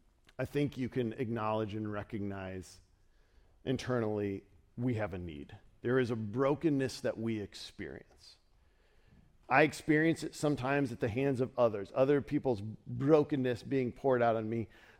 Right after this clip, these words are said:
but I'm also not so naive to think that other people don't experience pain and suffering as a result of my brokenness poured out on them.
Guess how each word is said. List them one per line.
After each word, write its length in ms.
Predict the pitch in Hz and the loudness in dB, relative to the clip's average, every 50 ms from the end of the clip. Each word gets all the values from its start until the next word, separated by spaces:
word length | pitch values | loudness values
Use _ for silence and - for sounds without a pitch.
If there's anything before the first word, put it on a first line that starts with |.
| _ | _
but 140 | - 151 139 | 4 4 4
I'm 160 | 135 131 135 | 6 4 4
also 380 | 139 143 151 147 - 175 160 139 | 4 4 4 4 4 4 4 4
not 260 | 131 127 127 131 - | 4 2 -2 -4 -4
so 160 | - - 143 | -2 0 2
naive 480 | 131 127 123 123 123 120 120 117 120 - | 2 4 2 2 2 0 0 -2 -4 -6
to 120 | - 120 | -6 -8
think 240 | - - 139 123 - | -6 -2 -2 -2 -2
that 120 | - 110 - | -2 -2 0
other 260 | 123 123 120 131 120 | 2 2 2 2 0
people 280 | - 120 120 - 120 | 0 -4 -4 -4 -4
don't 240 | 104 98 117 113 113 | -2 -2 -2 -2 -4
experience 500 | 113 107 - - - 127 120 120 113 104 | -6 -8 -10 -8 -4 -2 -2 -2 -2 -4
pain 300 | - - - 127 123 120 | -8 -8 -6 -4 -2 -2
and 100 | 113 104 | -2 -4
suffering 460 | - - 120 101 - - 120 107 107 | -4 -6 -6 -6 -6 -6 -6 -6 -4
as 100 | 107 92 | -6 -6
a 60 | 98 98 | -6 -8
result 320 | 95 92 101 107 104 98 | -6 -4 -4 -4 -4 -4
of 120 | 98 - | -6 -4
my 160 | 123 113 110 110 | -2 -2 -2 -2
brokenness 640 | 104 104 107 107 101 - 110 98 101 98 85 - | 0 -2 -2 -2 -2 -4 -6 -6 -6 -6 -10 -14
poured 280 | - - - 113 98 92 | -12 -8 -6 -4 -4 -4
out 160 | 85 85 82 | -4 -6 -6
on 120 | 82 78 67 | -8 -10 -14
them. 140 | 67 69 - | -16 -16 -18